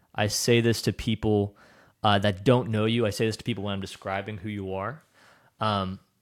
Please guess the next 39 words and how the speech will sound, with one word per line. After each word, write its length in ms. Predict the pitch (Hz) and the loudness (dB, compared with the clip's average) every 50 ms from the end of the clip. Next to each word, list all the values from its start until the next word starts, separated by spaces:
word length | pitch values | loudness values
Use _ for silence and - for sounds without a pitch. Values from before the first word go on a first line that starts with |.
| _ _ _ _ _ _ _ _ _ _ - | _ _ _ _ _ _ _ _ _ _ -6
Kaja 460 | - - 135 143 160 165 165 190 175 | 0 6 8 8 8 8 6 6 6
is 200 | - 135 123 107 | 6 4 2 2
the 100 | 117 107 | 2 0
second 480 | - - - 120 113 - 123 113 101 | 0 2 2 2 2 2 -2 -2 0
best 260 | 98 107 104 98 - - | 0 0 0 0 0 -2
man 200 | 98 95 95 95 | -2 -2 -2 -2
that 100 | 90 95 | -2 -4
I 140 | 92 95 | -4 -6
know. 220 | 98 101 - 113 - _ _ _ _ _ _ _ _ _ _ _ _ - | -6 -8 -8 -10 -14 _ _ _ _ _ _ _ _ _ _ _ _ -4
Um, 260 | 110 104 101 98 - | -2 0 0 -2 -2
and 100 | - 107 | -2 -2
I've 80 | 107 101 | 0 0
been 120 | 113 110 | -2 -2
saying 240 | - - 123 123 120 | 0 0 0 2 2
that 180 | 117 110 - - | 2 0 -2 -2
for 180 | - 113 101 | -4 -4 -4
years. 600 | 98 101 92 104 101 98 95 95 92 - - - - | -4 -4 -4 -4 -4 -2 -2 -4 -6 -8 -12 -8 -4
And 100 | 120 117 | 0 2
I 80 | 120 | 4
wanna 140 | 123 143 147 | 4 4 4
tell 140 | - - 120 | 4 2 2
you 80 | 107 | 2
why. 180 | 95 90 90 95 - _ - | 2 0 -2 -4 -8 _ -2
Um, 400 | 113 113 110 107 101 95 95 120 _ _ _ _ _ _ _ _ _ _ _ _ _ _ _ _ _ _ _ _ _ _ _ _ - | 0 2 2 2 2 0 -4 -8 _ _ _ _ _ _ _ _ _ _ _ _ _ _ _ _ _ _ _ _ _ _ _ _ -6
we've 220 | - 123 143 160 147 | 0 4 4 4 6
grown 180 | 151 160 156 | 8 8 8
up 80 | 151 143 | 8 6
together. 440 | - 123 120 120 117 117 113 113 - _ _ _ _ _ _ _ _ _ _ _ _ - | 2 2 4 4 4 4 2 0 -4 _ _ _ _ _ _ _ _ _ _ _ _ -4
We've 220 | 117 120 117 104 | -2 0 0 0
been 160 | - 123 113 104 | 0 0 0 0
friends 360 | - - 120 110 110 107 - | 0 0 0 2 0 0 -2
for 300 | - - 110 104 101 - | -4 -2 -2 0 0 0
a 60 | - | 0
long 240 | 101 104 101 101 98 | 0 0 0 0 0
period 220 | - 113 101 92 | 0 -2 -2 -2
of 0 | |
time. 360 | - - 92 92 92 87 87 - _ _ - _ _ _ _ _ _ _ _ _ _ _ - | -4 -8 -8 -6 -8 -8 -10 -12 _ _ -20 _ _ _ _ _ _ _ _ _ _ _ -6
Um, 360 | 107 107 104 98 92 92 92 - _ _ _ _ _ _ _ _ _ _ _ _ _ _ _ _ _ _ _ _ _ _ | -2 0 0 0 0 -4 -6 -10 _ _ _ _ _ _ _ _ _ _ _ _ _ _ _ _ _ _ _ _ _ _
there's, 680 | - 123 117 147 160 170 160 - - - - - - | 0 6 8 10 10 10 8 4 0 -2 -4 -4 -8